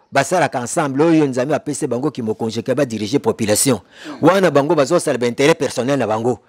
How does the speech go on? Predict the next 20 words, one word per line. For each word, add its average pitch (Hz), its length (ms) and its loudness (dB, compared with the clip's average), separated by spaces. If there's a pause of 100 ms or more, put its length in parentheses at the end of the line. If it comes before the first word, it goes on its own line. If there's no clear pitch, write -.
(240)
Wana 185 240 2
bango 151 240 -2
bazo 147 240 -2
lia 151 160 0
kaka 135 220 0
bango 123 280 2
moko, 143 280 0
bazo 135 240 2
tala 131 180 -2
population 120 540 -4
te. 120 220 -2 (280)
Wana 143 200 2
omoni 135 260 0
ke 123 100 -4
pas 143 140 0
bazo 120 240 -2
sala 127 200 2
nini, 151 320 2 (220)
ezo 117 240 2
kota. 113 340 -4